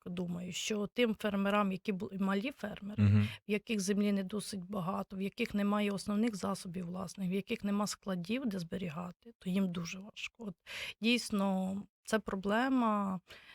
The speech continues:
Speaker 1: е, збуту, тому що, можна сказати, нам викручують руки.
Speaker 2: Мгм.
Speaker 1: Е, знаєте, коли починається, е, жнива починається, всім потрібно закупити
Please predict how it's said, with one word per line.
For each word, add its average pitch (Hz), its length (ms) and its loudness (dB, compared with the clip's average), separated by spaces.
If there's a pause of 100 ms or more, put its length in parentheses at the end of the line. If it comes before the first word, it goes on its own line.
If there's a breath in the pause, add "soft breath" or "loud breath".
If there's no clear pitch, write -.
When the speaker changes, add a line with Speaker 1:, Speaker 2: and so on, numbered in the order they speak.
(280 loud breath)
Speaker 1:
е, 196 140 -2
збуту, 196 760 0
тому 214 240 2
що, 208 320 0
можна 208 260 0
сказати, 226 320 -4
нам 226 140 6
викручують 190 640 -4
руки. 185 420 -6 (120)
Speaker 2:
Мгм. 92 420 4
Speaker 1:
Е, 196 240 2
знаєте, 214 340 0
коли 240 600 4
починається, 208 920 2 (220)
е, 196 100 4
жнива 190 420 0
починається, 233 540 0
всім 233 220 -2
потрібно 202 420 -2
закупити 180 1160 -4